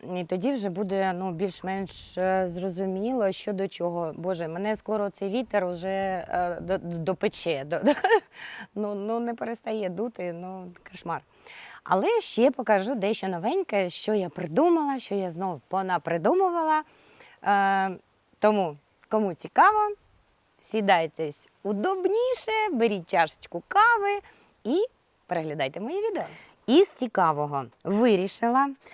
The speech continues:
якщо ви пам'ятаєте оцей мій стіл, я його вирішила перефарбувати. Я вже ту сторону пере-, пофарбувала, ось в такий колір, якраз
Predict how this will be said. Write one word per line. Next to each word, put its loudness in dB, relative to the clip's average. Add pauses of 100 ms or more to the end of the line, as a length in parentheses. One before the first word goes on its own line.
(220)
якщо -2
ви 0
пам'ятаєте 2
оцей -2
мій -2
стіл, -2 (880)
я 0
його 0
вирішила 0 (180)
перефарбувати. 0 (580)
Я 6
вже 0
ту -4
сторону 0
пере-, -2 (120)
пофарбувала, -2 (120)
ось -6
в -10
такий -4
колір, -8
якраз -8